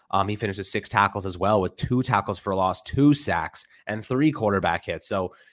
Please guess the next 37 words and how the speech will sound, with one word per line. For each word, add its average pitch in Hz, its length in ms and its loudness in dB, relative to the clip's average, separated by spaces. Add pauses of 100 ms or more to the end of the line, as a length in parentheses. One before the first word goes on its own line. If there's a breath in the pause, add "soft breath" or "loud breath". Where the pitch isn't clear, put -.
(100)
these 160 180 2
young 165 200 2
guys, 165 280 4
they're 135 240 0
coming 160 240 6
in 165 80 6
and 139 80 0
making 147 200 0
an 131 60 0
impact. 135 440 -2
And 107 240 -6 (260)
I'll 113 100 0
tell 151 160 0
you 127 100 0
what, 110 360 0 (140)
some 113 180 -6
cool 180 240 0
names 135 300 0
to 101 80 -12
go 101 140 0
with 90 140 -4
it. 80 140 -12
Jabari 123 360 -2
Zuniga 117 380 -2
and 110 120 -2
Tanzel 110 420 -4
Smart, 110 420 -2
I 135 60 -6
just 147 180 -10
want 98 140 -2
them 92 80 -10
to 92 100 -16
succeed 90 320 -14
'cause 92 160 -12
they're 95 140 -8
cool-ass 98 420 -6
names. 98 320 -10